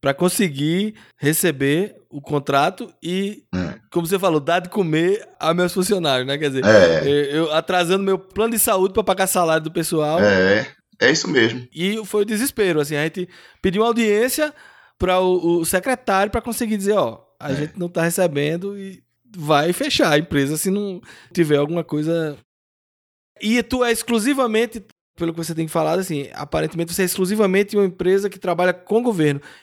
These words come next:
Speaker 1: É isso mesmo, você não tem clientes privados, só públicos.
Speaker 2: Exato,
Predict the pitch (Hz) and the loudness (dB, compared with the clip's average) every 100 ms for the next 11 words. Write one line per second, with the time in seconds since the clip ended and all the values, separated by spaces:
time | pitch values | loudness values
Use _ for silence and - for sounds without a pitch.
0 | _ 151 170 196 208 170 151 156 180 190 | _ 0 2 2 2 2 0 0 0 0
1 | 185 185 180 165 175 - - 165 135 127 | 0 -2 0 0 0 -2 -2 0 0 -4
2 | - 160 156 - 156 131 - - - _ | -2 -2 -2 -4 -6 -6 -10 -20 -20 _
3 | _ - 135 101 - | _ -6 2 2 2